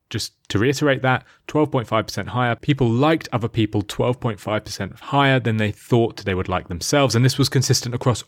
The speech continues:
all of the participants. This was the average. So we underestimate how much we are liked by twelve point five percent on average.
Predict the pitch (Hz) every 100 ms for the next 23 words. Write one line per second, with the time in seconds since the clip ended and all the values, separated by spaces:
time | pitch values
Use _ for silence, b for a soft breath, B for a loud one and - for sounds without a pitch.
0 | - 139 147 131 113 101 - 104 95 95
1 | 98 85 - 107 - 95 101 87 80 -
2 | - - - B - 117 156 156 147 131
3 | 113 110 - 92 98 127 135 123 107 107
4 | 98 87 80 82 - - B B B 87
5 | - 98 90 - 90 - 87 78 - -
6 | 78 71 82 76 - - - -